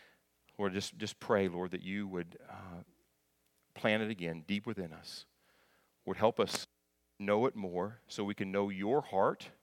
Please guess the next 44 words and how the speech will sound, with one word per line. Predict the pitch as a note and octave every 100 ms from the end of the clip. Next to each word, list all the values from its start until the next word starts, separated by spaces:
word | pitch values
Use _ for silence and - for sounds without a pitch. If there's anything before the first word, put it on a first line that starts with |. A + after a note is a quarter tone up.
| _ _ _ _ _ -
more | F#2 E2+ F#2+
and | G#2
then | G2+
be | G2+
powered, | - - G#2+ A#2+ A2+
empowered | A2 G2+ - A2+ A2+ G2+
by | F#2
God | F#2+ G2+ A2+
the | A2+
Holy | B2+ B2
Spirit | - E2 E2+ E2+ - _ _ _ _ _ _ -
to |
put | - G#2+ A2
it |
into | B2+
practice, | - F2+ D#2+ - D#2 - - - _ -
to | F#2+
be | G2
able | G#2
to | A2
discern | G#2+ - C#3+ A#2 F2 - _ _ _ -
what | G2
is | G#2+
true, | - - D#3 - - _ _ _ _ -
and | F#2+ F#2
to |
walk | F2+ F#2+ B2+ D3+ D#3+
in |
the | D3
truth | - G2+ F#2 F#2+
and |
the | F#2
joy | F#2 A2 D3
of | A2+
walking | F#2 F2+ F#2
your | E2 D#2+
truth. | - D#2 - _ _ _ _ _ _ _ _ _ -
Lord, | F#2
thank | A2 A#2 G#2+
you |
for | - F#2+
warning | F#2 A2 C3+ G2+
us | F2 E2+ G2
about | F2+ F2+